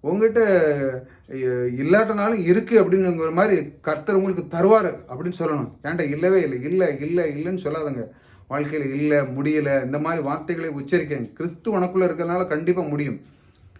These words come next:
"உன்னால படிக்கல, மார்க்கா குறைவா இருக்கா?" இது கு-, கிறிஸ்து உனக்குள்ள இருக்கார். உன்-, உன்னை அவர் ப-, படிக்க வைக்கிறவர் உனக்குள்ளே இருக்கிறார். கண்டிப்பா நீ மார்க் எடுப்பா, நல்லா எடுப்பா. இப்படி பேசணும் பிள்ளைகள்கிட்ட. கண்டிப்பா உனக்கு எல்லா காரியத்திலும் கூட இருப்பார்.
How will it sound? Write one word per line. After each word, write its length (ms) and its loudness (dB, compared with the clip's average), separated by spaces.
"உன்னால 120 -6
படிக்கல, 520 0
மார்க்கா 600 -2
குறைவா 260 4
இருக்கா?" 220 2
இது 440 0
கு-, 220 -2
கிறிஸ்து 400 0
உனக்குள்ள 240 -2
இருக்கார். 300 2
உன்-, 380 -2
உன்னை 260 -2
அவர் 300 -4
ப-, 140 -14
படிக்க 300 -2
வைக்கிறவர் 440 0
உனக்குள்ளே 440 4
இருக்கிறார். 400 2
கண்டிப்பா 360 -2
நீ 80 2
மார்க் 320 -2
எடுப்பா, 340 -2
நல்லா 200 -4
எடுப்பா. 280 0
இப்படி 420 2
பேசணும் 320 4
பிள்ளைகள்கிட்ட. 460 -2
கண்டிப்பா 380 2
உனக்கு 300 -2
எல்லா 300 0
காரியத்திலும் 540 -2
கூட 160 2
இருப்பார். 600 0